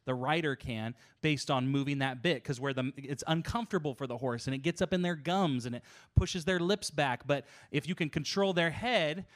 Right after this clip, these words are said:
you can ch-, control where that horse goes. It's called a bridle. As Christ followers, there are certain issues that are absolutely key for me to be a real and authentic Christian, and controlling my tongue is one of them. Bridling my tongue is one of these key issues, according to James.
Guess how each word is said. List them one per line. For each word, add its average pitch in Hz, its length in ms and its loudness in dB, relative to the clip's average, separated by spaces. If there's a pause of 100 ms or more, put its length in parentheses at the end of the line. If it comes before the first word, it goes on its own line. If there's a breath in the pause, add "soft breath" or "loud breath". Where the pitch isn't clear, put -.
(160 soft breath)
you 147 100 0
can 156 160 0
ch-, - 100 -10
control 156 460 -2
where 147 160 -2
that 139 160 0
horse 131 320 -8
goes. 147 300 0
It's 120 100 -8
called 120 300 -6
a 135 80 -8
bridle. 135 400 -2
As 147 160 0
Christ 226 360 0
followers, 156 440 0 (260 loud breath)
there 196 140 6
are 185 100 4
certain 226 320 2
issues 196 380 0
that 165 80 2
are 160 100 0
absolutely 190 560 0
key 160 480 -4
for 160 220 -2
me 170 180 2
to 185 80 4
be 156 200 0
a 147 60 4
real 156 360 0
and 165 80 0
authentic 143 420 -4
Christian, 131 420 -4 (320 loud breath)
and 156 220 0
controlling 196 720 0
my 185 160 2
tongue 175 360 0
is 139 140 0
one 143 160 2
of 123 140 0
them. 95 200 -6 (480 soft breath)
Bridling 190 600 2
my 175 160 2
tongue 165 320 0
is 143 180 0
one 170 140 2
of 151 100 0
these 131 200 -2
key 170 340 -2
issues, 147 340 -2
according 139 320 -2
to 135 80 0
James. 123 400 -2